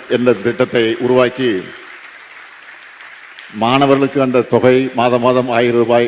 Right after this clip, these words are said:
வழங்கப்பட்டு கொண்டிருக்கிறது. இன்னும் சொல்ல வேண்டும் என்று சொன்னால், நம்முடைய வீட்டில் இருக்கக்கூடிய குழந்தைகள் பள்ளிக்கு செல்லுகிற போது, அந்த பள்ளியில காலை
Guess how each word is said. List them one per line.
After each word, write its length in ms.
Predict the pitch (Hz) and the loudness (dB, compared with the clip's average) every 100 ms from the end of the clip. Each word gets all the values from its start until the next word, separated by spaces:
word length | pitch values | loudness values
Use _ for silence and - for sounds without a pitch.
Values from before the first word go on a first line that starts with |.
| - | -2
வழங்கப்பட்டு 460 | 113 117 117 113 110 | -4 -4 -6 -6 -6
கொண்டிருக்கிறது. 500 | 107 101 101 98 78 - - - _ _ _ _ _ _ _ _ _ _ _ _ - | -6 -8 -8 -8 -8 -12 -20 -20 _ _ _ _ _ _ _ _ _ _ _ _ -10
இன்னும் 220 | 135 135 | -6 -2
சொல்ல 160 | 131 131 | 2 2
வேண்டும் 200 | 127 131 | 2 0
என்று 120 | 120 120 | 0 -2
சொன்னால், 340 | 113 117 127 117 90 - _ - _ _ _ _ _ _ _ _ _ _ _ _ _ _ _ _ _ - | -2 -2 -2 -4 -12 -20 _ -20 _ _ _ _ _ _ _ _ _ _ _ _ _ _ _ _ _ -6
நம்முடைய 300 | 127 123 123 | 0 2 4
வீட்டில் 300 | 127 143 143 | 2 0 0
இருக்கக்கூடிய 420 | 135 135 127 123 120 | 0 0 -2 -2 -2
குழந்தைகள் 440 | 120 127 123 113 92 - - _ _ _ _ _ _ _ _ _ _ _ _ _ - | -2 0 0 -2 -4 -10 -20 _ _ _ _ _ _ _ _ _ _ _ _ _ -2
பள்ளிக்கு 340 | 127 147 139 135 | 2 2 2 0
செல்லுகிற 300 | 131 123 127 113 | 0 2 2 2
போது, 200 | 123 127 117 95 87 95 - _ _ _ _ _ _ _ _ _ _ - 127 | 2 2 0 -2 -8 -18 -20 _ _ _ _ _ _ _ _ _ _ -6 0
அந்த 120 | 131 120 | 2 4
பள்ளியில 340 | 131 131 139 131 123 113 | 4 4 4 4 2 0
காலை 200 | 123 127 | 0 2